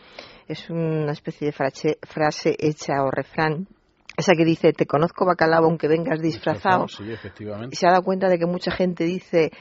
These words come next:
Speaker 1: "Te conozco, bacalao, aunque vengas rebozado".
Speaker 2: No la había oído nunca así.
Speaker 1: Sí, pues hay mucha gente que lo dice.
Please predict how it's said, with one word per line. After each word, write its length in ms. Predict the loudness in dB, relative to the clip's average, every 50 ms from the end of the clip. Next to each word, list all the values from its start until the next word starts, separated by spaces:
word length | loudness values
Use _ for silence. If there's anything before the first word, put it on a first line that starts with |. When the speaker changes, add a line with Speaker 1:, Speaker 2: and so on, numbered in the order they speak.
| -20 _ _
Speaker 1:
"Te 120 | -2 0
conozco, 540 | 2 2 2 2 0 -2 -2 4 6 6 6
bacalao, 580 | 6 4 2 2 2 2 2 6 8 8 8 6
aunque 300 | 4 0 -2 0 0 2
vengas 380 | 2 4 2 4 4 2 2 2
rebozado". 720 | -2 -2 0 2 2 2 2 0 0 -2 -2 -2 -2 -4 -8 _ _ _ _ _ _ _ _ _ _ _ _ -20
Speaker 2:
No 140 | -20 -20
la 100 | -20 -20
había 160 | -20 -16 -16 -14
oído 160 | -14 -14 -16 -18
nunca 280 | -18 -18 -16 -16 -16 -16
así. 220 | -16 -18 -20 -20 -18 -20 -20 -20 _ _ -20 -14
Speaker 1:
Sí, 320 | -14 -10 -6 -6 -6 -8
pues 300 | -6 _ -4 -4 -4 -2 0
hay 140 | 0 0 2
mucha 260 | 0 -2 -2 -2 -4
gente 320 | -2 -2 -2 0 0 0 2
que 80 | 2
lo 100 | 2 2 2
dice. 400 | 2 0 -2 -2 -2 -2 -2